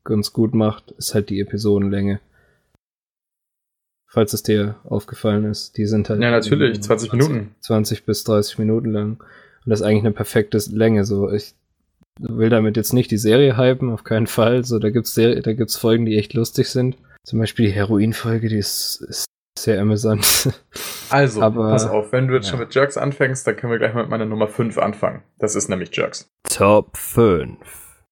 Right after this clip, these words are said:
Speaker 1: Oh, das tut mir leid.
Speaker 2: Dann schnacken wir jetzt, nö, alles cool, das ist aber eigentlich ja ganz praktisch, weil wir haben schon wieder viel zu lange geschnackt.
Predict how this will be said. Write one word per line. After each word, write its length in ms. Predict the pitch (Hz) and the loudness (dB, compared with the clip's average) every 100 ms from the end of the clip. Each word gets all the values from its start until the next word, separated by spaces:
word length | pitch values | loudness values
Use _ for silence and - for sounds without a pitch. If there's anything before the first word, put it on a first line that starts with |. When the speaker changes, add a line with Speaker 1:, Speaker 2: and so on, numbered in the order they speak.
| _ _ _ | _ _ _
Speaker 1:
Oh, 280 | 123 123 113 - _ _ _ | 0 2 0 -6 _ _ _
das 180 | 120 107 | -12 -10
tut 200 | - 120 | -8 -4
mir 80 | 110 | -4
leid. 400 | 110 104 104 - _ _ _ _ | -2 -2 -4 -8 _ _ _ _
Speaker 2:
Dann 160 | 113 107 | 0 0
schnacken 320 | 131 123 139 | -2 -2 0
wir 80 | 123 | -2
jetzt, 180 | 117 | -2
nö, 220 | 123 120 104 | 0 2 2
alles 240 | 110 107 165 | 0 -2 -2
cool, 100 | 110 | 0
das 180 | 107 - | -2 -2
ist 140 | - | 0
aber 220 | 113 104 | 2 2
eigentlich 220 | 107 117 | 0 -2
ja 100 | 123 | 0
ganz 200 | 110 110 | 0 0
praktisch, 360 | - 123 - - | 0 -2 -2 -2
weil 80 | 101 | 0
wir 60 | |
haben 80 | 101 | 0
schon 120 | - | -2
wieder 120 | 110 107 | 0 0
viel 120 | 110 | -2
zu 120 | 110 | -6
lange 140 | 104 | -6
geschnackt. 360 | 101 127 110 - | -4 -4 -4 -6